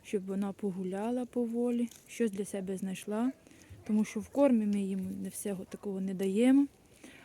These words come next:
а на волі вони собі шукають те, що їм не хватає.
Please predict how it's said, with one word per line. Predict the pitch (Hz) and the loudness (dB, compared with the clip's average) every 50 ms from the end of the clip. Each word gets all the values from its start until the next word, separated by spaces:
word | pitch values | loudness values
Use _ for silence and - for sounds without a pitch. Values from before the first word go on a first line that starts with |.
| - - - - - - _ - - - | -20 -20 -20 -20 -20 -20 _ -14 -6 0
а | 233 233 | 2 2
на | 220 214 208 | 4 2 2
волі | 196 180 196 220 254 285 302 302 | 0 0 2 2 2 4 2 0
вони | 240 208 185 190 214 | 0 0 0 -2 -2
собі | 233 - 233 208 220 | -2 -2 -4 -4 -6
шукають | 208 - - 190 - - 196 202 208 202 - - - - - - - - - | -6 -6 -8 -10 -10 -8 -6 -4 -6 -6 -8 -12 -20 -20 -20 -20 -18 -10 -4
те, | 214 214 202 | -4 -4 -4
що | - - 208 | -4 -4 -4
їм | 190 190 208 202 | -2 0 0 0
не | 202 196 | 0 -2
хватає. | 175 - 196 185 - - 175 175 180 175 | -4 -6 -8 -8 -8 -10 -12 -12 -12 -14